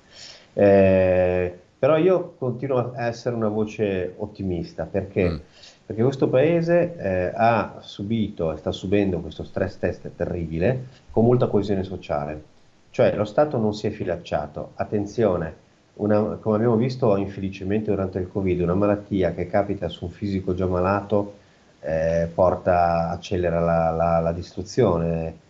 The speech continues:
Speaker 1: eh, dell'individuo, della persona. Lo stesso vale per gli stati. Gli ucraini hanno dimostrato una compattezza e anche un'organizzazione sorprendenti, uno spirito morale alto, la gente che andava a, eh, fare le code per arruolarsi come volontari,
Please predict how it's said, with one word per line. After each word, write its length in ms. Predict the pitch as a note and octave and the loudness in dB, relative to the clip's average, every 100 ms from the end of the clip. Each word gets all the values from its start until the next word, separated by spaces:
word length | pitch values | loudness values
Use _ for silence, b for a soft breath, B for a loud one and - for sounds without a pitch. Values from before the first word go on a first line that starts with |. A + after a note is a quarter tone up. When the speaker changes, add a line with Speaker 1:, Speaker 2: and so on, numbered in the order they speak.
| _ _ | _ _
Speaker 1:
eh, 340 | - E2 D#2+ E2+ | -10 -8 -6 0
dell'individuo, 560 | F#2 F#2+ F2+ F2 F#2+ | 0 2 0 0 2
della 180 | F2 E2+ | 2 2
persona. 600 | E2 F2 - E2+ D#2 D2+ - | 0 -8 -6 -6 -4 -8 -10
Lo 80 | |
stesso 300 | F#2+ C3+ B2+ | -6 -4 0
vale 160 | A#2 G2+ | 4 4
per 160 | G2 F2 | 2 -6
gli 100 | E2 | -8
stati. 440 | - D2 C#2+ - - b b b _ | -6 -6 -6 -18 -20 b b b _
Gli 80 | |
ucraini 600 | G2+ - A2+ D#3 D#3+ D3+ - | -2 0 2 4 4 2 0
hanno 200 | G#2 G2+ | 0 0
dimostrato 560 | G2 F#2+ - - B2+ A#2 | 0 -2 -2 0 0 0
una 100 | F2+ | -4
compattezza 720 | F2+ E2+ F2+ - F#3 - E2+ | -4 -6 -6 -2 -2 -2 -4
e 60 | F2+ | -4
anche 160 | F#2+ | -2
un'organizzazione 1000 | F#2 E2+ E2+ E2 E2 E2 - G#2+ F#2+ E2+ | -2 -2 -2 -2 -2 -6 -2 0 2 -2
sorprendenti, 1160 | - G#2 - D#2+ D#2 D2+ D2 D2 - E3+ - B B B B | -2 -2 -2 -6 -4 -6 -6 -10 -6 -4 -4 B B B B
uno 200 | A#2 G#2+ | 0 2
spirito 380 | - G2+ F#2+ F#2 | 2 0 0 2
morale 300 | F2+ E2+ F2 | 2 2 4
alto, 580 | E2 D2+ D2+ - B2+ - | 4 2 -2 -2 -2 -2
la 100 | F2+ | -8
gente 280 | E2+ G#2+ G#2+ | -4 -2 -2
che 100 | G2 | -2
andava 760 | F#2 F#2+ G#2+ G2+ F#2 E2+ D#2+ - | -2 2 4 4 2 0 -2 -2
a, 380 | F#2+ G2+ E2 - _ _ _ | 0 0 0 -8 _ _ _
eh, 400 | F2 E2+ E2 E2 - | -8 -6 -4 -6 -12
fare 240 | - F#2+ | -2 -2
le 140 | F#2 F#2 | 0 -2
code 300 | B2+ G#2 E2+ | 0 2 0
per 160 | F2 | -4
arruolarsi 420 | F2 F2+ G2 G2 F#2+ | -2 0 0 -2 -10
come 140 | F#2 | -6
volontari, 640 | F2+ F#2 F2+ G2+ F2+ D#2 | -2 -4 -4 -2 -2 -2